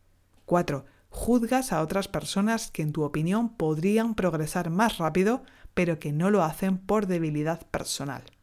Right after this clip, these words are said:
Te confieso que crear este episodio ha sido muy liberador porque a mí también me ha hecho pensar en ciertas conductas tóxicas que a veces puedo llegar a tener en mi manera de trabajar.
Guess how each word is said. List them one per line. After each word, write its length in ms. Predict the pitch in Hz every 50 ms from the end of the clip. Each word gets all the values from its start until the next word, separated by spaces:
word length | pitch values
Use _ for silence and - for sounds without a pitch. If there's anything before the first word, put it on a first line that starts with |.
| _ _ _ _ _ _ _ _ _ _ -
Te 140 | - 202 220
confieso 460 | 196 185 180 240 262 269 - 277 262
que 120 | - 190
crear 360 | 185 - 180 170 180 196 220 254
este 200 | 254 - - 214
episodio 540 | 196 - 180 - - 220 214 220 226 - -
ha 80 | -
sido 260 | 190 - - 214 214 196
muy 280 | 196 202 220 247 247
liberador 640 | 233 208 185 175 170 160 160 156 170 196 226 254 - - - _ _ -
porque 260 | - 127 - - 156
a 40 | 151
mí 320 | 165 220 269 294 294 285 -
también 340 | - 165 165 170 185 196 202
me 80 | 196
ha 60 | 180 185
hecho 240 | 190 - 220 208
pensar 440 | - 156 151 156 - - 220 226 214
en 120 | 185 156 151
ciertas 480 | - 196 190 208 - - 269 254 -
conductas 640 | - - 165 156 151 220 - - - 247 - - -
tóxicas 580 | - 240 - - - 190 180 - 196 202 - -
que 80 | -
a 60 | 160
veces 300 | 156 165 170 - 220 -
puedo 380 | - _ _ - 220 226 233 233
llegar 320 | 214 196 180 165 175 185
a 140 | 190 185 180
tener 320 | - 160 156 170 190 - -
en 160 | - 175 165
mi 100 | 160 156
manera 380 | 151 151 151 156 160 160 170 170
de 120 | 165 156
trabajar. 560 | 156 - 147 143 143 139 - - 139 - -